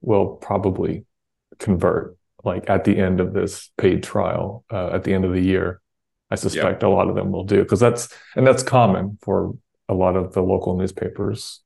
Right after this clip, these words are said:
Speaker 1: that I work with. You know, they, Salem Reporter has sort of a ongoing promotion that they run virtually all year long.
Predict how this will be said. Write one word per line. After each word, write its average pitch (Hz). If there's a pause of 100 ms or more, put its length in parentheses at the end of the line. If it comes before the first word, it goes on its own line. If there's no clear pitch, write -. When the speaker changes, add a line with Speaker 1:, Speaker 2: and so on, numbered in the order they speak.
(560)
Speaker 1:
that 98
I 87
work 92
with. - (160)
You 104
know, 95
they, 92 (1160)
Salem 92
Reporter 95
has 98 (840)
sort 98
of 85
a 92 (840)
ongoing 110 (340)
promotion 98
that 92
they 98
run 92
virtually 107
all 98
year 95
long. 95